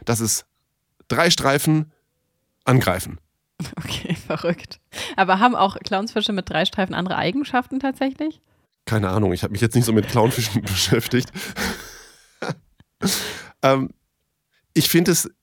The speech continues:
Speaker 1: nicht verwunderlich, diese ganze Studie. Also erstmal können sie bis drei zählen. Ich weiß nicht, ob man sagen kann, die zählen.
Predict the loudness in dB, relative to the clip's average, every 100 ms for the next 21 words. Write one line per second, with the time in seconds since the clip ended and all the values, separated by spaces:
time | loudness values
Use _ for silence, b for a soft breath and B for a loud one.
0 | _ _ 0 4 4 2 0 0 2 4
1 | 2 0 -4 -6 -2 0 0 0 -4 -2
2 | -2 2 2 0 -2 -2 2 2 2 2
3 | 4 2 -2 B B B B B B _
4 | 2 4 4 2 0 2 2 2 2 2
5 | 2 -2 0 2 2 0 2 2 4 4
6 | 4 2 0 -2 2 6 6 6 4